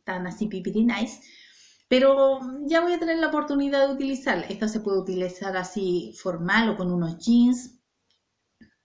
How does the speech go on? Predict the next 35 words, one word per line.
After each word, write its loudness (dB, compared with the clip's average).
eh, -6
una -4
chaqueta -4
encima, 2
una -6
chalequita -8
y 0
está -8
ideal, -8
¿vale? -8
Y -2
está 0
bastante -2
bonita. -2
Me -4
costó, -2
esta -4
creo -4
que -4
me 0
costó -2
diez 4
mil 6
pesos -2
y 2
bastante -2
bonita. -2
Ya 2
vamos 2
a 4
buscar 0
la 2
oportunidad 0
de -4
utilizarla. -8